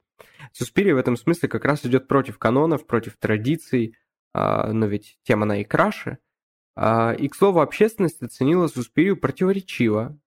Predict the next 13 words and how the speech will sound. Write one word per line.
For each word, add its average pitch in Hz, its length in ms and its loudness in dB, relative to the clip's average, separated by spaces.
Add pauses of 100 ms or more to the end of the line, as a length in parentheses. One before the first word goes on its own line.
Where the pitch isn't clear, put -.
(180)
В - 20 -8
первые 143 280 4
годы 127 240 2
после 110 300 -2
выхода 127 320 0
она 110 200 2
имела 143 220 2
неоднозначную 139 760 0
репутацию 139 520 0
и - 20 -8
получала 139 380 0
противоположные 120 760 0
трактовки, - 640 -2